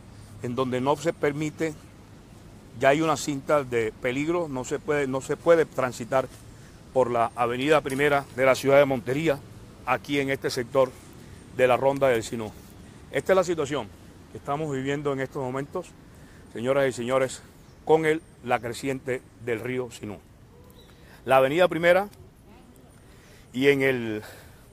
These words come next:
río Sinú se ha prohibido el tránsito de planchones, así como ustedes están viendo allá al fondo, los planchones están allá.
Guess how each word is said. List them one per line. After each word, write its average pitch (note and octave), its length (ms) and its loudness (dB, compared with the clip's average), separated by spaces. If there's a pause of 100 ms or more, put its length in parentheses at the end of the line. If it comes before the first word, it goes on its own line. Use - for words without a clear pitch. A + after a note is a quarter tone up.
(760)
río F3+ 260 2
Sinú E3 320 -6 (720)
se - 140 -2
ha C3+ 80 4
prohibido D#3 540 2 (420)
el A#2 400 -4 (1000)
tránsito D3+ 480 -2
de B2 80 6
planchones, A#2+ 600 -6 (1200)
así C#3 180 -8
como D3+ 160 -2
ustedes C#3 240 -4
están D3 240 -6
viendo D3+ 240 -4
allá C#3+ 100 0
al D3+ 100 -2
fondo, E3 360 -8 (1200)
los A#2 160 2
planchones D3 460 -2
están C#3 260 -4
allá. C3 220 -2